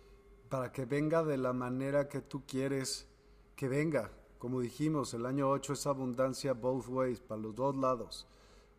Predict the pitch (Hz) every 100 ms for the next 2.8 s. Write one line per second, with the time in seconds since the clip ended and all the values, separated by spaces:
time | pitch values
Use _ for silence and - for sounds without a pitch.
0 | - 117 131 127 123 - 151 156 165 165
1 | 143 170 160 - 151 147 143 156 160 156
2 | 151 147 139 156 165 147 127